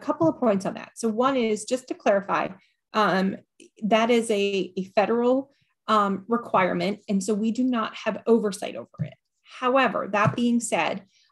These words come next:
um, because we do have a responsibility as part of our state mandate to produce information and reports around pricing, uh, healthcare pricing in Delaware, we did include in our most recent report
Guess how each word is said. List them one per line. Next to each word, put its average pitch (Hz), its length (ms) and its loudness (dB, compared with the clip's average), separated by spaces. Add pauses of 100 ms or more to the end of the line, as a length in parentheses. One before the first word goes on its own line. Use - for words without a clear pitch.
(120)
um, 208 240 2
because 277 560 0
we 269 380 2
do 240 420 2
have 214 360 -2
a 202 40 0
responsibility 208 1000 -2
as 175 120 -8
part 208 260 -6
of 220 160 -4
our 190 160 -4
state 202 340 -6
mandate 185 420 -2 (1040)
to 214 300 0 (360)
produce 247 520 2
information 220 680 0
and 202 160 -4
reports 190 640 -2
around 185 280 -4
pricing, 240 600 -4 (380)
uh, 190 240 0
healthcare 220 400 0
pricing 202 340 -2
in 202 80 0
Delaware, 208 500 -2 (220)
we 240 140 4
did 254 220 2
include 247 600 0
in 202 140 2
our 196 140 -6
most 190 300 -6
recent 226 340 -4
report 196 480 0